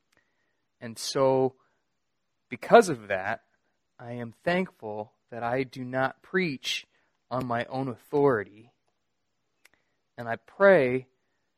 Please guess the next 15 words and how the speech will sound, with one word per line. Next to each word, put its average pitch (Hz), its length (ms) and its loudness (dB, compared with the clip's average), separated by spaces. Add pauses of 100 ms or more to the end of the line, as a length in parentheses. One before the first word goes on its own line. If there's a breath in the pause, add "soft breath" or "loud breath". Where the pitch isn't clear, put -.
(1120)
that 123 120 0
I 131 100 4
would 135 180 2
be 120 120 -14
faithful - 600 -12
to 139 140 -14
the 127 120 -6
Word 131 280 -2
of 117 160 -6
God, 120 460 0 (420)
which 123 320 -8 (160)
is 165 480 4
able 110 520 -6
to 127 100 -20
speak - 680 -8